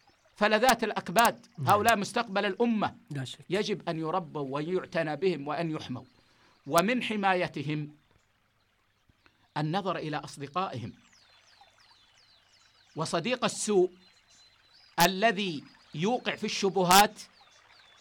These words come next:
Speaker 1: أخطر من صديق السوء الذي يوقع في الشهوات.
Speaker 2: نعم.
Speaker 1: صديق السوء الذي يوقع في الشهوات معروف، علاماته معروفة، لكن الذي يوقع في الشبهات يأتي بصورة ال-، الرجل الطيب الملتحي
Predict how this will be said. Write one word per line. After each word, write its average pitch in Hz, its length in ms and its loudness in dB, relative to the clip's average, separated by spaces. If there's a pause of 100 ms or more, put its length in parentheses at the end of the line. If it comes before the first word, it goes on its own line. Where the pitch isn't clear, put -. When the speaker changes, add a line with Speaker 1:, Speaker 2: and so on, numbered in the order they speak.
(180)
Speaker 1:
أخطر 269 440 6
من 220 140 -2
صديق 226 360 -4
السوء 247 340 -2
الذي 220 240 -4
يوقع 240 260 -4
في 160 80 -10
الشهوات. 190 540 2 (260)
Speaker 2:
نعم. 120 300 -6 (460)
Speaker 1:
صديق 240 440 -2
السوء 240 360 0
الذي 226 240 -2
يوقع 247 240 -2
في 180 80 -6
الشهوات 233 460 6
معروف، 247 400 0
علاماته 233 520 0
معروفة، 220 520 -2 (500)
لكن 202 320 2
الذي 208 280 -6
يوقع 233 240 -4
في 165 80 -12
الشبهات 175 560 0 (480)
يأتي 202 340 -2
بصورة 185 440 -4 (360)
ال-، 151 220 -10
الرجل 170 440 -4
الطيب 180 540 -4
الملتحي 147 600 -2